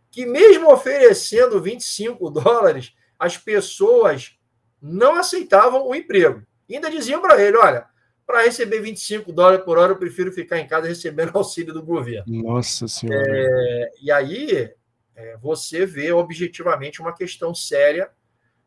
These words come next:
Speaker 1: é, que fala não só da ambiência, mas também da questão da remuneração,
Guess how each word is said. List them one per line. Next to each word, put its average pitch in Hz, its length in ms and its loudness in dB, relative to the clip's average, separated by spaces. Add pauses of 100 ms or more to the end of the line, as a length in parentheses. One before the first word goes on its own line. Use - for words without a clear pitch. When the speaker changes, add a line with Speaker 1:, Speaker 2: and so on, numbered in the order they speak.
(120)
Speaker 1:
é, 123 920 -6
que 135 160 -16
fala 147 320 -2
não 151 160 -6
só 147 220 -2
da 143 100 -4
ambiência, 143 600 -10
mas 156 160 -10
também 143 200 -10
da 139 120 -10
questão 135 260 -12
da 135 80 -4
remuneração, 151 800 -4